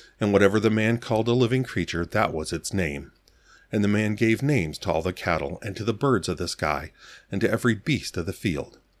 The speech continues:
But for Adam there was not found a helper suitable for him. So Yahweh God caused a deep sleep to fall upon the man, and he slept. Then he took out one of his ribs and closed up the flesh at that place.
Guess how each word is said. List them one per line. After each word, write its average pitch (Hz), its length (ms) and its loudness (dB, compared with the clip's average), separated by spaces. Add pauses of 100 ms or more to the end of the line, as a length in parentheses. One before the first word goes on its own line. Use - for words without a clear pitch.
(140)
But 95 160 2
for - 220 0
Adam 80 440 0
there 85 120 -2
was 85 200 -2
not 87 240 -2
found 90 380 -2
a 95 60 0
helper 98 440 -2
suitable 82 460 -4
for 87 220 -4
him. 69 300 -6 (720)
So - 160 0
Yahweh 107 400 2
God 107 300 -2
caused 110 320 -2
a 123 40 -2
deep 110 260 -6
sleep - 440 -2
to 85 80 -10
fall 76 260 -2
upon 85 300 -2
the 87 60 -2
man, 76 360 -4 (560)
and 208 120 2
he 202 60 0
slept. - 520 -2 (200)
Then 101 120 0
he 104 100 0
took - 220 -4
out 120 100 2
one 123 80 4
of 123 120 2
his 151 180 -4
ribs 90 340 0
and 104 240 -4
closed 165 400 -2
up 78 140 -10
the 90 80 -2
flesh 80 340 -6
at 78 80 -10
that 85 220 -4
place. 76 420 -2